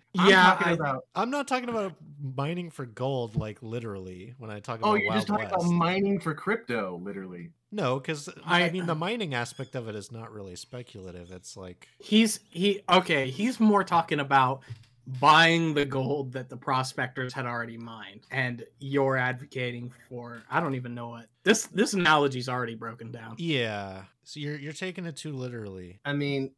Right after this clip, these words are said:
Speaker 1: I would still, in the Wild West, rather be investing in shovel and pan companies
Speaker 3: Well, so would
Speaker 1: rather
Speaker 3: I.
Speaker 1: than, rather than buying nuggets of gold and then trying to sell them for even more to someone else.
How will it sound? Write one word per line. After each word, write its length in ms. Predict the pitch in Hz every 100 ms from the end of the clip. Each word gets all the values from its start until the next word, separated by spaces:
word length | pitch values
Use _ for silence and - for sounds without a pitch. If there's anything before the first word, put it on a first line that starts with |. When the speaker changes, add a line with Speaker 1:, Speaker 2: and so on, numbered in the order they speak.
| -
Speaker 1:
I 100 | 139
would 180 | 165 165
still, 500 | - - 185 143 127
in 120 | 139
the 100 | 139
Wild 400 | 127 127 131 123
West, 360 | 123 113 - 123
rather 260 | 127 127
be 160 | 120 120
investing 500 | 113 123 120 123 113
in 80 | 107
shovel 380 | - 117 113
and 160 | 104 101
pan 240 | 123 117
companies 400 | 107 110 92 -
Speaker 3:
Well, 140 | 294 269
so 280 | - 277 240
would 180 | 220 208
Speaker 1:
rather 200 | 202 240
Speaker 3:
I. 300 | 113 101 -
Speaker 1:
than, 120 | - - _
rather 340 | 117 127 139 143
than 240 | 131 123
buying 640 | 131 139 131 123 120 113
nuggets 340 | 131 127 120 117
of 140 | 104
gold 360 | 123 120 110 104
and 140 | 107
then 100 | 107
trying 300 | 104 107 107
to 80 | 98
sell 240 | - 113
them 160 | 107 101
for 160 | - 98
even 220 | 113 101
more 240 | 110 107
to 80 | 92
someone 280 | 107 95 104
else. 300 | 90 87